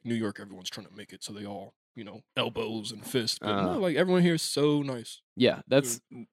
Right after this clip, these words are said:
Speaker 2: I, I was shocked by it too,
Speaker 1: Mm-hmm.
Speaker 2: and especially, like, in Denver comedy, it felt like, because it was a smaller scene and everyone wanted to get on Comedy Works
Speaker 1: Mm-hmm.
Speaker 2: and everyone wanted to make a name, that it felt like there was a lot of gatekeeping and, like, people stepping on heads and trying to just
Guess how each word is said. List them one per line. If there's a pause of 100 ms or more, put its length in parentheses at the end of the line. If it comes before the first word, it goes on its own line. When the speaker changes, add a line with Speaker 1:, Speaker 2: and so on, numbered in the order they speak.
(200)
Speaker 2:
I,
I
was
shocked
by
it
too,
Speaker 1:
Mm-hmm.
Speaker 2:
and
especially,
like,
in
Denver
comedy,
it
felt
like, (500)
because
it
was
a
smaller
scene
and
everyone
wanted
to
get
on
Comedy
Works
Speaker 1:
Mm-hmm.
Speaker 2:
and
everyone
wanted
to
make
a
name,
that
it
felt
like
there
was
a
lot
of
gatekeeping
and,
like,
people
stepping
on
heads
and
trying
to
just